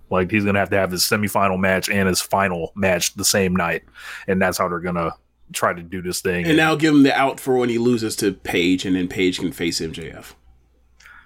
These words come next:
Speaker 1: I think he's gonna win.
Speaker 2: Starks?
Speaker 1: Yeah.
Speaker 2: Starks and Pa-, Starks and M J F.
Speaker 1: I, that's where I'm settling on it.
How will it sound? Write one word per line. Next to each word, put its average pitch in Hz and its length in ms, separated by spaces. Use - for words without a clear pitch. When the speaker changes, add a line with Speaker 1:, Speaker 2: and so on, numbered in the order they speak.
Speaker 1:
I 139 100
think 208 120
he's 113 80
gonna 90 160
win. 87 240
Speaker 2:
Starks? - 460
Speaker 1:
Yeah. - 340
Speaker 2:
Starks 170 360
and 156 100
Pa-, 151 180
Starks 165 300
and 156 80
M 160 80
J 156 160
F. - 180
Speaker 1:
I, 101 380
that's 110 220
where 95 120
I'm 90 120
settling 85 420
on 80 160
it. 165 100